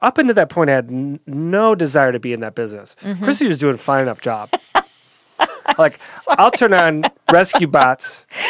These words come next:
Speaker 1: and
Speaker 2: Yeah.
Speaker 1: laugh
Speaker 2: With him.
Speaker 1: with him.
Speaker 2: Sure.
Speaker 1: I wanted that. I want that gig.
Speaker 2: Yeah.
Speaker 1: And that's the drummer, that's the rock musician, that's the party guy. That's like, like I said earlier, like, this is a totally new change of guard here.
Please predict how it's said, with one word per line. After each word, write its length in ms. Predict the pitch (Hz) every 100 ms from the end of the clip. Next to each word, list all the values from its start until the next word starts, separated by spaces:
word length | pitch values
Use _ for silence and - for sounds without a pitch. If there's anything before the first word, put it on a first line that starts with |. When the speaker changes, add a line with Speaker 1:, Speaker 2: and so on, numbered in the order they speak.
| -
Speaker 1:
and 140 | 160 156
Speaker 2:
Yeah. 60 | 160
Speaker 1:
laugh 480 | 180 165 - - _ _ - -
Speaker 2:
With 160 | 554
him. 80 | -
Speaker 1:
with 140 | 185
him. 340 | 175 202 185 156
Speaker 2:
Sure. 380 | - 427 247 - _ -
Speaker 1:
I 100 | 196
wanted 300 | 277 262 185
that. 240 | 156 196 -
I 60 |
want 180 | 175 214
that 220 | 156 165 -
gig. 300 | 131 110 _
Speaker 2:
Yeah. 180 | 175 - -
Speaker 1:
And 160 | 147
that's 280 | 151 160 -
the 120 | -
drummer, 480 | 139 160 160 160 151
that's 300 | 143 135 127
the 120 | -
rock 380 | 120 143 151 147
musician, 360 | 156 135 131 131
that's 200 | 127 -
the 100 | -
party 380 | - - 196 196
guy. 380 | 151 131 127 127 _ _ _ _
That's 400 | 131 131 - -
like, 380 | 135 123 - _ _ _ _ _ _ _ _ -
like 300 | 123 120 127
I 60 |
said 200 | 120 147
earlier, 480 | 127 131 151 156 131
like, 220 | 117 110
this 320 | - 123 - 127
is 100 | 120
a 40 |
totally 460 | - - 139 139 139
new 180 | 135 131
change 680 | - 135 131 127 117 - -
of 600 | 120 117 113 113 117 _
guard 380 | - 123 120 110
here. 320 | - 110 104